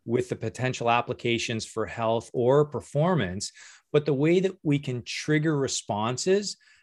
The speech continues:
that can occur in different ways. And so I'll, I'll give you an example. So, I, you know, I'm trained as a muscle physiologist. I'm interested in these molecular signaling proteins that lead to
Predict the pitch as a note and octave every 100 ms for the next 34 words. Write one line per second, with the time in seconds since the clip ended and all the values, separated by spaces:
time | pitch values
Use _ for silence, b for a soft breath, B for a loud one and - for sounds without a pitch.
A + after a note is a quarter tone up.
0 | b C3 C3+ C#3 C#3+ C#3 - C3+ A#2 G#2
1 | A2 - G#2 G2 F2+ D#2+ E2 A2 - B2
2 | A#2+ B2+ B2+ C#3+ C#3+ A#2 G2 G#2+ G#2 -
3 | F2+ F2 - A2+ A#2 A#2+ - C#3+ A2 B2+
4 | C3 B2+ - B2+ C3 A#2+ G2+ G2 A2+ A2+
5 | - A2 G2 F#2+ G2+ F#2+ G2 G2+ - b
6 | b b - A2 A#2 C#3 C#3+ D#3 - C3
7 | A2 A2 A2 G2+ G2 G#2 A2+ - C3+ A#2+
8 | A2 - A#2+ A#2 A2 G#2+ - G#2+ G#2+ -
9 | G#2+ G2+ G2+ - B B B - A2 C3
10 | A#2 B2 A#2+ - - A2 G#2+ G#2